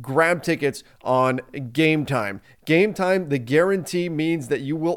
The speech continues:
always get the best price. If you find tickets in the same section and row for less, Game Time will credit you one hundred and ten percent of the difference. That's how confident they are in their best price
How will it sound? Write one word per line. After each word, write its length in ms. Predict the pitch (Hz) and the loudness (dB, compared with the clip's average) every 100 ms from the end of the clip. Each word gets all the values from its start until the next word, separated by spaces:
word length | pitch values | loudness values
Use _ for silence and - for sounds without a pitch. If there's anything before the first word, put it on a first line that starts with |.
| - | 0
always 380 | 143 151 156 120 | 0 0 -4 -4
get 240 | 156 151 | -6 -2
the 100 | 156 | -6
best 460 | 120 143 143 - - | -2 0 0 -2 -6
price. 340 | 147 151 - | -2 -2 -2
If 160 | 135 139 | -8 -6
you 140 | 170 | -6
find 280 | 165 165 151 | -2 -2 -2
tickets 340 | 165 156 165 | -4 -4 -6
in 180 | 160 147 | -4 -4
the 100 | 127 | -4
same 320 | - 175 226 | -2 0 0
section 400 | - 180 - 185 | 0 -2 -2 -2
and 140 | 147 139 | -2 2
row 140 | 165 | 2
for 140 | 151 | 2
less, 360 | 135 147 156 - - _ 131 | -2 -2 -2 -6 -20 _ -12
Game 240 | 123 160 170 | 0 0 2
Time 240 | 156 135 | 0 0
will 100 | 127 | -2
credit 280 | 127 143 143 | -2 -2 0
you 160 | 135 131 | -4 -2
one 180 | 135 | -2
hundred 460 | 117 156 180 196 - | -2 -2 -2 -4 -6
and 180 | - 135 | -6 -6
ten 320 | - 185 190 | -2 -2 -2
percent 440 | 151 135 131 117 - - _ | -4 -4 -2 -4 -6 -20 _
of 220 | - 135 123 | 0 2 2
the 80 | |
difference. 420 | 139 147 147 123 - | 0 0 0 -4 -6
That's 400 | 117 151 165 165 | -4 0 0 -2
how 160 | 160 151 | -6 -6
confident 500 | 143 147 135 131 117 | -4 -6 -4 -6 -2
they 140 | 123 | 0
are 280 | 120 104 101 - _ _ | 0 0 -4 -14 _ _
in 300 | 135 131 131 - | 0 2 0 -4
their 260 | 120 127 | -2 -2
best 520 | 117 - 131 127 - | 0 2 2 2 -10
price 400 | - 120 117 - | -2 0 0 -4